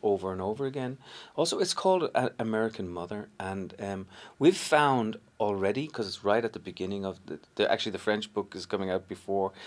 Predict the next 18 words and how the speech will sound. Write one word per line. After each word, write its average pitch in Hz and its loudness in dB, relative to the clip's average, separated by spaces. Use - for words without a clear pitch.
uh, 104 -2
even 101 0
the 85 -4
English 107 -4
book, - -4
that 110 2
women 117 4
are 98 4
reacting 92 0
very 95 2
strongly 82 -6
to 71 -14
it. - -16
There's 110 -2
something 120 2
heroic 95 2
about 90 -2
Diane 85 -2